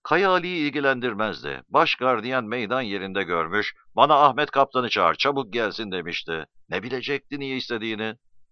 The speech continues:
Omuz silkti, basıp gidecekti. Kaptanın kocaman eli omuz başından yakaladı. "Sana sorayım, ne diye istedi bu pok yiyen beni?"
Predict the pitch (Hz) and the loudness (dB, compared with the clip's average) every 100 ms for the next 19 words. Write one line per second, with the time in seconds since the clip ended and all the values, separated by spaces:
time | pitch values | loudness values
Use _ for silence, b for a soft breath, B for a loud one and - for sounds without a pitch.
0 | _ - 208 175 - 92 80 80 82 131 | _ -4 -2 -4 -6 -10 -8 -8 -4 -4
1 | 160 98 92 82 87 - 101 104 B B | -6 -6 -6 -4 -6 -6 -4 -4 B B
2 | - 147 - 160 160 - 202 165 160 160 | 2 2 2 -2 -2 0 0 2 0 -2
3 | 156 160 143 147 117 123 113 104 104 104 | -2 0 -2 -2 -4 -4 -4 -4 -4 -2
4 | 87 85 80 78 76 69 _ _ _ - | -4 -2 -4 -4 -4 -6 _ _ _ -20
5 | _ _ _ - - - - 104 139 139 | _ _ _ -20 -20 -6 -2 2 4 4
6 | 147 147 151 139 120 101 71 _ - 95 | 4 6 8 6 4 2 -2 _ -2 6
7 | 135 156 160 156 - 160 160 147 143 147 | 6 6 4 4 2 2 2 0 2 4
8 | 139 143 147 139 131 120 110 85 | 4 2 0 2 4 2 2 -2